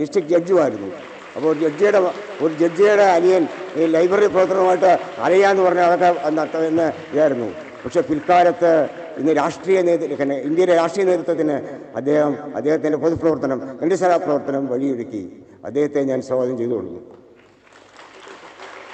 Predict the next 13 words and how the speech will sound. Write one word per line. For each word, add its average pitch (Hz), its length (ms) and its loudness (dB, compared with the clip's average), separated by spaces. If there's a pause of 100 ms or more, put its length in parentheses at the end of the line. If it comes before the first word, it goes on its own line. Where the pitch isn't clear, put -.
(2000)
പിന്നെ 151 200 -4
നമ്മുടെ 170 260 4 (400)
കെ 190 160 6
ജയകുമാർ, 165 540 4 (1120)
ഈ 147 140 4
നമ്മുടെ 170 280 4
വായനാ 170 460 4
ദിനത്തിൻ്റെ 170 560 4 (320)
ശില്പി 214 300 -2
അദ്ദേഹമാണെന്ന് 170 560 4
പറയാം. 117 240 0 (420)
കാരണം 156 360 2 (440)
അദ്ദേഹവും 165 600 4